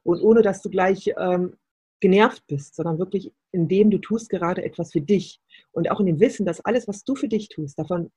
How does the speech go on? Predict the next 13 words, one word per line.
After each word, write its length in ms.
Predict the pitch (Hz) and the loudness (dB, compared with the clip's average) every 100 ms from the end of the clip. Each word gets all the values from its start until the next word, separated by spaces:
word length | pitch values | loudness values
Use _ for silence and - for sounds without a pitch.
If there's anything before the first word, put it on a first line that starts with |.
| - | -10
profitieren 480 | 175 156 - 240 | -8 -8 0 2
letztendlich 400 | 214 202 202 202 | 2 -2 -2 -4
deine 200 | 202 190 | -4 -6
Kinder, 380 | 185 190 165 127 _ _ _ _ _ _ _ _ - | -2 -2 -2 -4 _ _ _ _ _ _ _ _ -4
dann 120 | 160 | -4
spüren 380 | - 165 170 151 | 0 0 2 0
sie 80 | |
das, 340 | 120 131 - _ _ _ _ _ _ - | -2 -6 -12 _ _ _ _ _ _ -6
ja. 140 | 135 156 _ _ _ _ _ - | -6 -6 _ _ _ _ _ -2
Und 60 | 240 | 0
du 40 | |
kannst 240 | 285 320 | 2 2
auch 220 | - 262 | 2 0